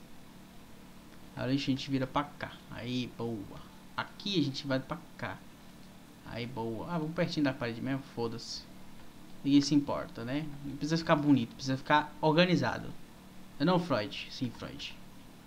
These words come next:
Você tá bem certinho, Leandro. Isso aí, mano. Ah, tô sem dinheiro. Ai. Bota mais dinheirinho na conta, por favor, pai. Não tem dinheiro, sou pobre. Ai, ai, ai.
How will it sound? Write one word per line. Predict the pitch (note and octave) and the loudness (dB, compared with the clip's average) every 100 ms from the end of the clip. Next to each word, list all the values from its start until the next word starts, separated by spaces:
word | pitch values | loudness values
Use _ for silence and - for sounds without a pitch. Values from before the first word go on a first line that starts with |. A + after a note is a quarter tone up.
| - - - - - - | -18 -16 -16 -18 -18 -16
Você | - | -10
tá | C3 | -4
bem | A#2+ D#3+ | 0 2
certinho, | G3 F3 F3 - - | 2 0 -4 -6 -6
Leandro. | - - - - | -8 -8 -10 -10
Isso | - - | -8 -6
aí, | G#2+ | -6
mano. | - - - - - - - - | -8 -10 -12 -14 -14 -14 -8 6
Ah, | A#3 C#4+ C4+ B3+ A#3 G3+ E3+ | 12 12 12 10 4 -4 -4
tô | |
sem | C#3 C#3 | -2 0
dinheiro. | C3 C3 A#2+ A#2 A2+ A#2+ - - - - - - - - - - | 2 2 2 0 -2 -6 -10 -14 -14 -16 -18 -18 -18 -16 -16 -14
Ai. | - F#3 F3 F3 - - - - - - - | -8 -4 -4 -6 -12 -12 -14 -14 -16 -16 -4
Bota | D#3+ F3 | 0 0
mais | F#3+ F#3 | 2 2
dinheirinho | F#3 F#3 F#3 | 2 0 -2
na | F3 | -4
conta, | - G3+ G3 | -2 -4 -2
por | |
favor, | - F3+ G3+ | -2 0 0
pai. | F3+ F3 F3 - - - - - - - - - - - - - - - - - | 0 0 -2 -10 -16 -16 -16 -16 -16 -16 -16 -16 -16 -16 -16 -16 -16 -16 -16 0
Não | F3+ | 10
tem | A3+ | 12
dinheiro, | G#3+ A3 A3+ | 12 12 12
sou | A3 | 12
pobre. | A#3 A#3 A#3+ A3+ C4 C#4+ - | 12 12 12 12 12 10 12
Ai, | B4+ C5+ A4+ F#4+ F#4+ F#4 | 12 12 12 6 2 6
ai, | A4 A4 G4+ - - - - | 8 8 4 -4 -14 -4 6
ai. | A#4+ G4+ | 8 6